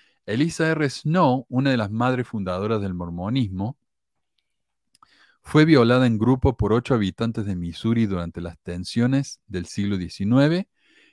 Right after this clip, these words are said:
entre los colonos mormones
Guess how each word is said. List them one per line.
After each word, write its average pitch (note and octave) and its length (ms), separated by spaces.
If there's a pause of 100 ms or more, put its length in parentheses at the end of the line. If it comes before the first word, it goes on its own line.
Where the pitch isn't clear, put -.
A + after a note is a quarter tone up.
(140)
entre F3 340
los B2+ 160
colonos B2 800 (180)
mormones C3 680